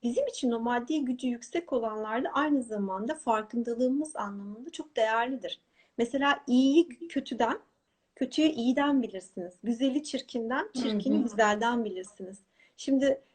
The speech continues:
Speaker 1: e, fakirliği zenginlikten, zenginliği de fakirlikten biliriz. Dolayısıyla bir diğer, biri olmadan diğeri olmaz. Şimdi ben şunu düşünüyorum.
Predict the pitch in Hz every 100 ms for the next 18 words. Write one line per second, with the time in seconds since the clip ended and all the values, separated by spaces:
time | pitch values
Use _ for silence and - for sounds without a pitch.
0 | - 233 226 226 - - 262 - 294 277
1 | 285 285 269 269 269 269 277 - 403 359
2 | 277 269 277 294 370 262 226 208 240 226
3 | - 269 247 202 180 180 - _ _ _
4 | - 247 269 - 403 247 277 294 294 -
5 | 220 262 311 330 392 294 269 254 247 240
6 | 226 208 190 185 202 _ _ _ - -
7 | 311 330 320 302 302 _ _ 330 311 240
8 | - 214 196 196 196